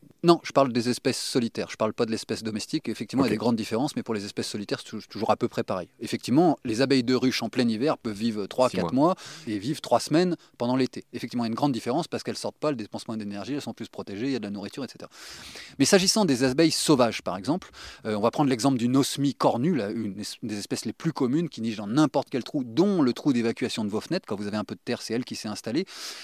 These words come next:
Speaker 1: Eh bien, elle va apparaître au mois de février, début février à mi-février, voire début mars, en fonction d'où on est, à quelle latitude on est en France. Elle va aller récolter du pollen et du nectar,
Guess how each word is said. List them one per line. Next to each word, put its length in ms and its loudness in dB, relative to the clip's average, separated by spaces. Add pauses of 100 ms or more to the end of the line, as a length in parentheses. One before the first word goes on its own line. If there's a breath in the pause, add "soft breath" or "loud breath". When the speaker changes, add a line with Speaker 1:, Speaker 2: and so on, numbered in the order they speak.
(100)
Speaker 1:
Eh 60 2
bien, 120 12
elle 60 8
va 120 10
apparaître 500 6
au 40 2
mois 180 6
de 140 2
février, 680 2
début 320 -4
février 380 -6
à 60 -6
mi-février, 580 -4
voire 280 2
début 280 2
mars, 300 2
en 180 -4
fonction 360 -4
d'où 140 0
on 160 2
est, 120 0
à 40 -6
quelle 240 -2
latitude 460 -2
on 100 -4
est 60 -2
en 80 -4
France. 360 -2 (400 loud breath)
Elle 140 4
va 80 8
aller 180 6
récolter 460 6
du 140 2
pollen 260 2
et 80 0
du 100 -4
nectar, 460 0